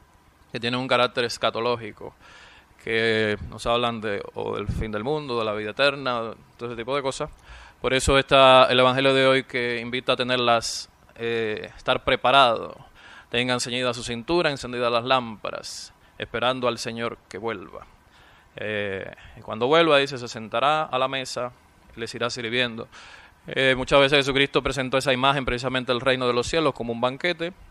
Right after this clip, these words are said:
eh, una fiesta, un elemento alegre, eh, de compartir, pero en ese detalle también está, el, eh, en vez de los siervos servir al Señor, el Señor que sí hace un servicio a su siervo, como decía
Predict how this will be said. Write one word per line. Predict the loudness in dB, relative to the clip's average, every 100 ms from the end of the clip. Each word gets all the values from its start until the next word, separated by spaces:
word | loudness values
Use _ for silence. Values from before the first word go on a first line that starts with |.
| _ _ _ _ _ _ _ -10
eh, | -4 -2 -2
una | -4 -6
fiesta, | 0 -2 0 -4 -4 -8 -16 -16 -14 -16 -18 -20 -18 -8
un | -4
elemento | -4 -4 0
alegre, | 2 2 0 -2 -8 -20 -20 -20 _ _
eh, | -14
de | -8
compartir, | -6 -4 -4 -6 -6
pero | -4 -4 -6 -14
en | -8
ese | -4 -2
detalle | 0 4 4 2
también | 0 0
está, | -4 0 2
el, | 2 0 -8 -16 -14
eh, | -12 -10 -10 -10
en | -2
vez | 2 2
de | 2
los | 2
siervos | 2 2 4 0
servir | 0 -2 0
al | 0 -2
Señor, | -4 -2 -4
el | -4 -8
Señor | -10 -6 -8 -8
que | -12
sí | -8 -6 -6 -4
hace | -4 -2 -6
un | -8
servicio | -6 -6 -4 -4
a | -6
su | -4
siervo, | -2 0 -2
como | -2 -2
decía | -2 -2 0 0